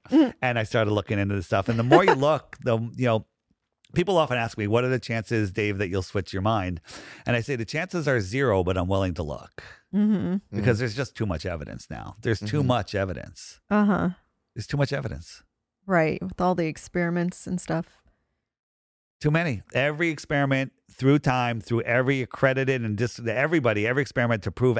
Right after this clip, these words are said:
Speaker 2: axial rotation, the spinning of the earth, or curvature, which a ball requires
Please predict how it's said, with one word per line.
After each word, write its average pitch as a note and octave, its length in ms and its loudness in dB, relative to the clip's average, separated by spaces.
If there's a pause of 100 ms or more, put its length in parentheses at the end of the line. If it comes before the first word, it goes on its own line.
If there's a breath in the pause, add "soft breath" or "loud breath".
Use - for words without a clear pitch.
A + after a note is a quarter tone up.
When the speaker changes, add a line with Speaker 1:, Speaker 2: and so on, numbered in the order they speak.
Speaker 2:
axial D3 480 -4
rotation, A#2+ 520 -2
the G#2 80 -4
spinning A#2 280 -4
of A#2+ 80 0
the G#2+ 100 4
earth, G#2 180 4 (240 loud breath)
or A2+ 160 4
curvature, F3+ 540 0
which G#2+ 200 0
a G2+ 80 -2
ball G#2 320 2
requires A#2 800 0